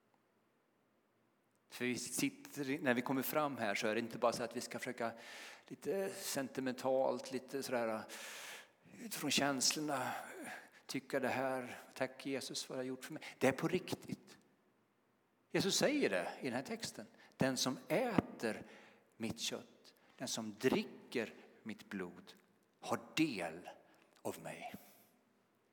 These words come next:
Det är på riktigt. Och det är ju något man kan hålla på och fundera över, att man får liksom svälja den här lilla oblaten som har doppats i vinet och sen går det ut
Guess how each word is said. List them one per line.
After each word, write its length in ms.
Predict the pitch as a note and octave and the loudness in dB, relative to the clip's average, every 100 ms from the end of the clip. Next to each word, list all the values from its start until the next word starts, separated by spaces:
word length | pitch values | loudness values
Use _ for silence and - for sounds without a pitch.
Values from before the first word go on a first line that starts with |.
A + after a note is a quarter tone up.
| _ _ _ _ _ _ _ _ - | _ _ _ _ _ _ _ _ 8
Det 80 | D3 | 10
är 40 | |
på 120 | - | 12
riktigt. 680 | G3 D#3 - - - - - - - - _ _ _ _ _ _ _ _ _ _ _ _ _ _ _ _ _ - | 12 12 8 2 2 -2 -12 -14 -20 -20 _ _ _ _ _ _ _ _ _ _ _ _ _ _ _ _ _ -2
Och 100 | D3+ | 6
det 80 | |
är 80 | C#3+ | 6
ju 280 | D3 D3 D3 | 8 6 4
något 400 | D#3 D#3 B2+ B2+ | 4 6 4 4
man 100 | B2+ | 2
kan 240 | B2 A#2+ | 4 4
hålla 160 | A#2+ B2 | 4 4
på 80 | B2 | 2
och 60 | |
fundera 360 | A2 A#2+ A#2+ A2+ | 0 2 4 6
över, 320 | G#2+ G#2 G2 - - - - | 6 6 2 -4 -14 -16 -16
att 140 | - | -8
man 120 | G#2+ | -4
får 140 | - A2+ | -2 0
liksom 260 | - G#2+ - - - - - - - | 0 -2 -6 -16 -18 -20 -20 -20 -2
svälja 840 | - - B2+ A#2+ G2+ A#2+ B2+ A2+ - - - - - - | 0 4 4 4 4 4 6 4 2 -6 -14 -18 -20 -14
den 100 | - | -6
här 60 | G#2+ | -4
lilla 180 | G#2 G#2+ | -2 -2
oblaten 560 | G#2 G#2+ F#2+ - G#2+ | 4 4 4 2 -4
som 140 | G2 G2 | -2 -2
har 60 | |
doppats 500 | G2+ G2+ G2+ G#2 - | -2 -4 -6 -8 -6
i 20 | |
vinet 520 | G#2+ G2 F#2 F#2 F#2 - | -4 -4 -4 -8 -10 -12
och 120 | - | -10
sen 140 | G2+ | -4
går 140 | G#2 G#2 | -2 0
det 80 | |
ut 520 | A2 G#2+ F#2+ - - | 0 0 -4 -8 -14